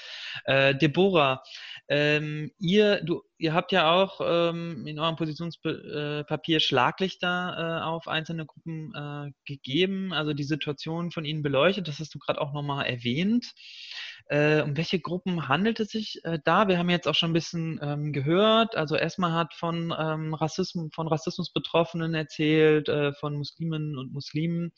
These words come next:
ähm, berichtet. Äh, Straffällige, äh, wurden erwähnt, äh, Frauen, die vor Gewalt fliehen. Äh,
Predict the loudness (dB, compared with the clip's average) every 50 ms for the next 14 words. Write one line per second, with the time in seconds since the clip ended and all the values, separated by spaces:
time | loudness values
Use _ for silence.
0 | -16 -20 -18 -18 -16 -12 -12 -10 -10 -12 -14 -12 _ -2 0 2 2 2 0 0
1 | -2 -2 -4 -4 -4 -6 -6 -4 -2 0 2 0 0 0 0 2 2 2 2 2
2 | 0 0 2 2 4 4 4 4 4 4 2 2 0 0 0 0 0 0 2 2
3 | 4 4 6 6 4 4 4 4 6 6 6 4 2 2 0 -2 -2 -4 -4 -4
4 | -4 -4 -4 -4 -4 -4 -6 -4 -4 -4 -2 -2 -2 -4 -4 -6 -6 -6 -6 -6
5 | -6 -6 -4 -4 -4 -4 -6 -10 -10 -6 -4 -4 -2 -2 -4 -4 -4 -4 -4 -4
6 | -4 -4 -2 0 0 0 0 -2 -4 -4 -2 0 0 0 0 -2 -2 -4 -6 -8
7 | -10 -16 -18 -18 -18 -12 -4 2 4 4 6 4 4